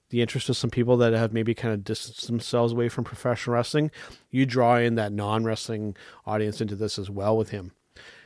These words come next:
So I think if you really wanted to, to really kind of go over the top with this, and this would require some collaboration with W W E and New Japan, I mean, you would have something that would just be off the charts.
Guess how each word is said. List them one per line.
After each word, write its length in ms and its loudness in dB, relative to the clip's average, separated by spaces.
So 200 2
I 80 4
think 180 -2
if 140 -2
you 80 2
really 220 4
wanted 580 2
to, 100 0
to 80 0
really 240 2
kind 160 -2
of 60 -2
go 180 -4
over 580 4
the 140 2
top 380 -4
with 80 -6
this, 260 -2
and 140 2
this 140 -4
would 300 4
require 360 4
some 180 0
collaboration 680 4
with 100 0
W 220 4
W 300 0
E 20 -2
and 100 -2
New 80 -2
Japan, 460 -4
I 60 -10
mean, 220 -2
you 180 2
would 120 4
have 360 0
something 300 -4
that 60 -4
would 100 -4
just 160 -8
be 80 -2
off 180 -6
the 80 -14
charts. 540 -6